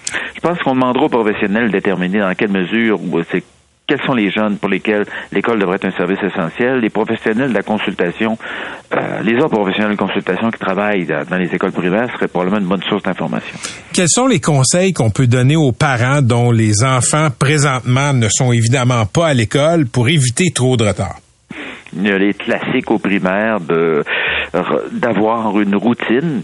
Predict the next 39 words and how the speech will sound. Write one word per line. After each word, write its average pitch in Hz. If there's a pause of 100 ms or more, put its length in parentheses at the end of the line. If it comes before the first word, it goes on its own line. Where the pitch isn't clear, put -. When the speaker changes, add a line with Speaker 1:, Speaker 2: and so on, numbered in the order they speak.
Speaker 1:
même 101
si -
la 95
routine, 95
on 92
peut 98
le, 78
le, 52
le, 50 (300)
on -
peut 110
l'estomper 104
au 104
fur 101
et -
à -
mesure 98
que 98
Noël 95
va 90
approcher, 85 (380)
d'avoir 110
une 113
routine 127
dans 110
la 98
maison, 95
un 104
moment 92
où 87
on 82
se -
lève, 95
on 80
prend 92
les 87
repas, -
et 101
cetera. 90